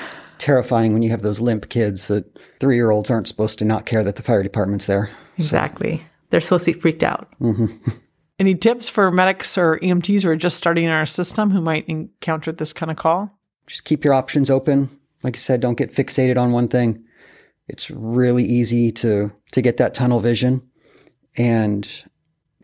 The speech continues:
Speaker 1: as the case presents and there might be some subtle changes or more information becomes available, don't be afraid to treat out, you know,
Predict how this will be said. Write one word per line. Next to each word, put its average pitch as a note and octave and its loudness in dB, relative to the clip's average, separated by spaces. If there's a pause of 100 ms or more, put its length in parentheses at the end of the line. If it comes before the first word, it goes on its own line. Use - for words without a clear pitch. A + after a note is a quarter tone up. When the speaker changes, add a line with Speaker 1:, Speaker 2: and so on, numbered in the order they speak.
Speaker 1:
as A#2 0
the A#2 -2
case A#2+ -2
presents B2 0
and A2+ 0 (440)
there A#2 2
might A2+ 2
be A#2+ 0
some A#2+ -2
subtle A#2+ 2
changes B2 2
or B2 2
more A#2 2
information A#2+ 0
becomes A#2 0
available, A#2 2 (300)
don't B2+ -2
be C3+ 2
afraid C3 0
to A#2+ -4 (200)
treat A#2 0
out, A2 -2 (720)
you A2+ -12
know, A2 -12